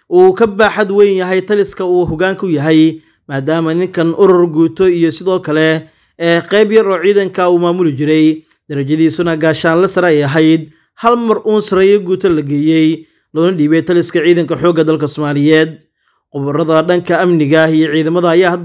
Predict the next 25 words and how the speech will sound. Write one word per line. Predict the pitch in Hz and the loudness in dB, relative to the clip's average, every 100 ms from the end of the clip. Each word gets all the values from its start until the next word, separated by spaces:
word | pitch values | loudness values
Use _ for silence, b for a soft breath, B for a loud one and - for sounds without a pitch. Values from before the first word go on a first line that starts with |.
| 170 | -4
dalbanaya | 165 185 147 151 160 156 b b b | -2 -2 0 0 0 -4 b b b
in | 214 214 220 | -4 0 2
isbeddel | 202 190 190 220 208 | 2 2 2 4 2
degdeg | 196 208 | 2 0
ah | 196 | 2
lagu | 185 | 0
sameeyo | 190 156 139 143 160 160 160 156 b _ | -2 -6 -4 -2 0 0 -2 -8 b _
taliska | 202 196 196 190 165 | 0 0 0 -4 0
ciidanka | 190 196 190 | 0 0 -4
xoogga | 156 190 180 | -2 0 0
dalka | 180 180 180 | -2 -2 -4
Soomaaliyeed | 156 143 143 156 160 156 | -4 -4 0 2 2 2
iyo | 165 | 0
wasaaradda | 151 170 180 | 2 0 0
gaashaandhigga | 165 165 156 156 175 175 165 160 151 b b b | 0 -2 -2 0 0 2 0 0 -4 b b b
oo | 180 165 | -2 0
khilaafkoodu | 185 233 220 208 202 208 190 | 2 2 2 2 2 4 2
uu | |
sii | 180 214 208 | 0 -2 0
laba | 202 | 0
kacleeyey, | 196 147 143 143 156 160 160 156 _ - | -2 -4 -4 -2 0 0 -2 -6 _ -10
meel | 143 160 160 | -2 0 0
xunna | 180 175 156 | -2 0 0
uu | 143 | 0
gaaray. | 139 143 151 160 160 | 0 0 2 2 0